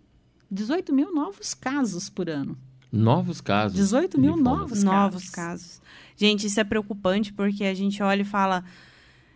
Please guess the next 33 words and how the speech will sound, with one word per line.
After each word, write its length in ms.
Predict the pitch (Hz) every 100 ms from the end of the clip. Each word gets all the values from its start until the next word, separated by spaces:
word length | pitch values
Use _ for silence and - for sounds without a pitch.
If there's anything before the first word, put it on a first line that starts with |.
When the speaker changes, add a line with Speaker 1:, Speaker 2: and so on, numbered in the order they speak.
| _ _
Speaker 3:
é 160 | 220 226
uma, 720 | 240 240 233 220 202 190 196 - -
é, 140 | - 208
e 80 | 208
você 160 | 202 247
pode 260 | 240 254 247
pegar 300 | 262 240 247
justamente 540 | 262 269 269 247 254
lá 160 | 262 330
no 80 |
comecinho, 800 | 320 285 269 - 262 254 208 180 180 - _
que 360 | - 240 240 - _
quase 400 | 302 330 339 277
você 380 | 262 269 - 277
não 200 | 277 269
tem 320 | 262 262 269
um, 100 | 262 -
uma, 840 | 240 240 233 226 202 190 180 175 -
um 120 | 214
agravante 600 | 226 240 226 220 247 -
pegando 320 | 233 226 233
todo 220 | - 247
o 60 | 247
órgão, 380 | 208 233 254 233
Speaker 1:
Uhum. 60 |
Speaker 3:
todos 360 | 240 247 262 262 214 208
os 80 | 226
sistemas. 480 | - - 240 269 -
Speaker 2:
É. 160 | 98 90 85 - - - -
Speaker 3:
E 180 | 254
é 200 | 262 262
simplesmente 680 | 254 302 294 294 262 254 254
você, 880 | 233 247 254 233 220 202 185 180